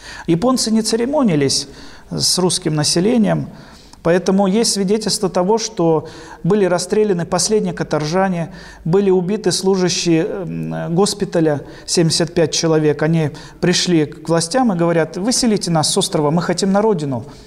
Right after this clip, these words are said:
Хорошо, их пересчитали, переписали, увели недалеко в лес и расстреляли. В семьдесят пять человек. И, как говорится в источниках,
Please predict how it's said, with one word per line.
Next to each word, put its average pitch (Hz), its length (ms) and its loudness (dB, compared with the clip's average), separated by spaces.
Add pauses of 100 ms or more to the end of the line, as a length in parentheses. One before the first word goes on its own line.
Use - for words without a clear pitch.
(300)
Хорошо, 247 420 0
их 214 300 0
пересчитали, 170 680 2
переписали, 180 840 0 (560)
увели 214 340 4
недалеко 175 580 2
в 160 80 -2
лес 233 320 0
и 165 100 -2
расстреляли. 135 600 -6
В - 40 -8
семьдесят 165 300 -2
пять 165 160 0
человек. 151 240 0
И, 170 200 4
как 175 220 -2
говорится 190 540 0
в 165 180 -2
источниках, - 640 -2